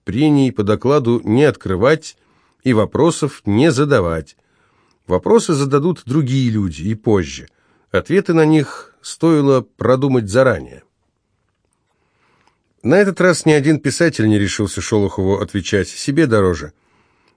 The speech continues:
Но реакция на шолоховское выступление снова была крайне раздраженной. Двадцать восьмого февраля тысяча девятьсот пятьдесят шестого года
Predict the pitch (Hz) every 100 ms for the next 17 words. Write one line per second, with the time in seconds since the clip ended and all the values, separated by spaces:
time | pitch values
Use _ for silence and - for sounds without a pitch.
0 | - 175 214 160 165 165 - 156 139 -
1 | 160 143 131 - 131 117 - 107 123 156
2 | 135 - 135 143 127 127 - 120 131 131
3 | 131 - 107 104 98 117 98 90 98 90
4 | 90 87 _ _ _ _ _ _ - 92
5 | 131 196 - 156 147 165 190 175 127 135
6 | 123 120 107 113 113 101 - 180 175 -
7 | 120 113 117 - 170 - 110 95 104 180
8 | 175 - - 170 156 90 85 110 110 113